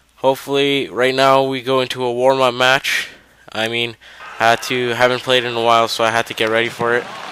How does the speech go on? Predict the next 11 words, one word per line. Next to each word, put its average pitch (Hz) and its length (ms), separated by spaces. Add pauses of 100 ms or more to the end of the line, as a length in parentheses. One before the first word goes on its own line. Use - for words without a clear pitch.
(800)
And 104 160
to 104 80
start 107 280
off, 104 240
he 110 100
would 104 100
make 101 240
it 101 120
a 98 40
one 101 280
nothing. 107 320